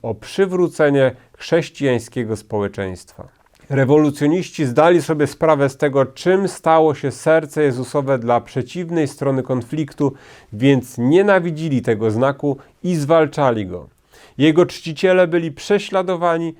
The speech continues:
a kult był zakazywany z całą nienawiścią. Za noszenie symbolu Bożego Serca i rozpowszechnianie tego kultu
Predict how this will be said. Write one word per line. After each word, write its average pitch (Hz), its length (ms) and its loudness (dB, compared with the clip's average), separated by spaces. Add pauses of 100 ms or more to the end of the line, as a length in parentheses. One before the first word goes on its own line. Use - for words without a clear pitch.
(120)
a 127 140 -2
kult 147 280 -2
był 123 280 -6
zakazywany 156 920 -2
z - 140 -20
całą 170 360 0
nienawiścią. 123 760 -4 (800)
Za 147 220 2
noszenie 190 500 0
symbolu 180 520 2
Bożego 147 440 0
Serca 170 520 2
i 120 240 -6
rozpowszechnianie 180 1040 -2
tego 135 320 0
kultu 170 540 -2